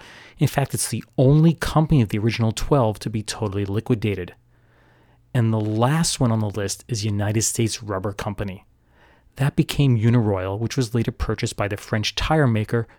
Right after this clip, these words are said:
Michelin. In other news, since today's main story on the Yonkers anti-skirt law involved people showing too much skin,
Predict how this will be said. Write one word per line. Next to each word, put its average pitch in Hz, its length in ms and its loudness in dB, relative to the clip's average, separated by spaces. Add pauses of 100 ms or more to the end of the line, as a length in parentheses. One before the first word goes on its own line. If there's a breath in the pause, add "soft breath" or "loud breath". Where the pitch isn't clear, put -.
(120)
Michelin. 107 500 -2 (2000)
In 170 140 4
other 208 140 6
news, 98 500 2 (320 soft breath)
since - 320 0
today's 196 320 4
main 143 220 2
story 117 400 0
on 98 80 -4
the 92 80 -8
Yonkers 101 460 -4
anti-skirt - 840 -4
law 104 240 -2
involved 101 380 -4
people 127 260 -4
showing 107 240 -4
too - 160 -10
much 101 160 -6
skin, 131 640 2